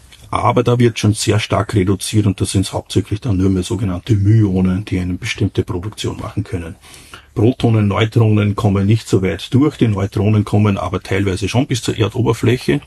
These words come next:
Hängt dann sehr stark davon ab, ob ich mich zum Beispiel in den Alpen befinde oder auf Meeresniveau befinde, weil hier die Produktionsrate eine Abhängigkeit von der, von der Höhe über Meeresniveau hat.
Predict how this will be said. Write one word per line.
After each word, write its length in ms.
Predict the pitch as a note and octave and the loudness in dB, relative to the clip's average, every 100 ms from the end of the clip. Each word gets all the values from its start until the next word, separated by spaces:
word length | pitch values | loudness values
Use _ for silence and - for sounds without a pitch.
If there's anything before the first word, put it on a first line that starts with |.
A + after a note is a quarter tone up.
| - - | -12 -8
Hängt 300 | - C3+ - | 0 0 2
dann 140 | B2 G#2+ | 0 0
sehr 220 | G2+ G#2+ | 2 0
stark 300 | - G#2 - | 0 -4 -2
davon 280 | A#2 F#2+ F#2 | -2 0 0
ab, 140 | A#2 | 0
ob 140 | A2+ G#2+ | 2 0
ich 140 | G2+ | 2
mich 180 | A2 G#2+ | 0 0
zum 140 | - | -2
Beispiel 360 | F#2+ F#2+ - G#2 | -4 -4 -2 -2
in 60 | F#2+ | -2
den 120 | F#2 | 0
Alpen 300 | G#2+ E3 E3 | 0 0 -2
befinde 540 | C3+ - C#3+ C3+ A2 | 0 2 2 4 2
oder 180 | G2+ G2 | 2 0
auf 120 | F2+ | 0
Meeresniveau 640 | G2 G#2+ C3 - C3 A2+ | 0 2 0 2 4 4
befinde, 560 | A#2 A2+ - A2 G#2 G2+ | 2 0 2 4 4 2
weil 200 | G2 F#2+ | 2 0
hier 140 | G2+ | 0
die 100 | F#2 | -2
Produktionsrate 1000 | - G2 F#2+ - F#2 B2 - F2 F2 - | -2 -4 -6 -2 -2 0 -2 -4 -4 -2
eine 240 | F#2+ F#2+ - | 0 0 -2
Abhängigkeit 760 | G#2 - G#2+ A2 - F#2 F2+ | -4 -4 -2 -2 0 -2 -4
von 200 | - F#2 | -2 -2
der, 160 | F#2 F#2 - - - - - | 0 -2 -6 -18 -20 -20 -10
von 160 | - F#2+ | -2 0
der 100 | F#2 | 4
Höhe 280 | G#2 C#3 | 4 4
über 200 | G#2+ G#2 | 4 2
Meeresniveau 760 | F#2 F2+ C#3+ F3 B2+ G#2 F#2 G2 | 2 0 0 0 0 2 2 0
hat. 260 | F#2+ A2 | 0 -2